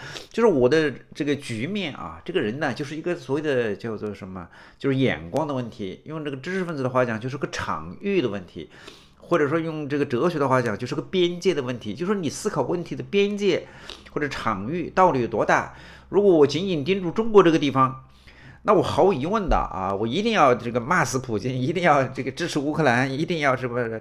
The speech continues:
与台湾人民站在一起，是不是？这因为这是自由的象征啊，是自由的滋味。哎，蔡英文同学的话呢，就是我们终于尝到自由的滋味。如果台湾都被共产党吃掉，那还搞个屁啊？那不，不玩了，干脆都自杀了算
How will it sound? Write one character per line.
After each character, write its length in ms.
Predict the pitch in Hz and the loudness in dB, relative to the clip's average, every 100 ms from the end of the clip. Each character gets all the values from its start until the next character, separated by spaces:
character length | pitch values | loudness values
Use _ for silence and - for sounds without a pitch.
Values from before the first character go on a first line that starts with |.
| - | -10
与 200 | 143 123 | -6 -4
台 240 | - - | -2 0
湾 180 | 151 185 | 2 2
人 100 | 143 | 0
民 200 | 120 135 | -4 0
站 200 | 160 151 | 4 4
在 60 | 135 | 4
一 100 | 131 | 0
起， 280 | 127 123 98 | 0 -4 -4
是 100 | 120 | -6
不 80 | |
是？ 180 | 127 123 113 | -2 -4 -4
这 100 | 156 | -8
因 140 | 196 | -6
为 60 | 160 | -4
这 100 | 156 | -4
是 80 | |
自 240 | 160 - 196 | -6 2 6
由 120 | 135 | 6
的 60 | 135 | 4
象 240 | 190 143 | 0 0
征 260 | 160 196 208 - - - - - | -2 -2 -8 -18 -20 -20 -20 -10
啊， 100 | - | -6
是 140 | - | -4
自 220 | 143 175 190 | -6 4 6
由 120 | 139 | 6
的 80 | 139 | 2
滋 200 | 160 202 | -2 4
味。 240 | 208 151 | 6 6
哎， 180 | 123 123 | 2 0
蔡 160 | - | 0
英 100 | 143 | 0
文 160 | 170 139 | 2 -2
同 160 | 135 147 | -4 -2
学 120 | 151 | 0
的 80 | 147 | 4
话 120 | 147 | 4
呢， 100 | 135 | 4
就 140 | 131 147 | -2 -4
是 40 | |
我 120 | 127 | -4
们 100 | 127 | -4
终 160 | 151 190 | -2 -2
于 60 | |
尝 260 | 175 - 127 | -2 -2 0
到 100 | 151 | 0
自 220 | 135 165 | 0 0
由 60 | 151 | 0
的 100 | 135 | 0
滋 220 | - 196 | 2 6
味。 240 | 190 - - - - - | 6 4 -2 -12 -18 -14
如 100 | - | 4
果 80 | 180 | 6
台 220 | 185 117 | 6 8
湾 160 | 180 190 | 8 10
都 100 | 202 | 10
被 80 | 185 | 10
共 160 | 175 | 8
产 100 | 180 | 4
党 140 | 151 139 | 4 0
吃 160 | - | 0
掉， 160 | 180 170 | 4 6
那 140 | 151 | 6
还 100 | 165 | 2
搞 160 | 165 131 | 4 6
个 80 | 156 | 6
屁 180 | 165 170 | 4 6
啊？ 140 | 123 | 6
那 80 | 135 | 4
不， 160 | 156 | -4
不 160 | 175 196 | -2 6
玩 260 | 160 107 160 | 8 10 8
了， 60 | |
干 160 | 160 175 | 6 2
脆 100 | 170 | 0
都 140 | 160 | -2
自 180 | 180 175 | -2 0
杀 200 | 165 160 | 4 4
了 80 | 160 | 4
算 260 | 165 175 | 4 4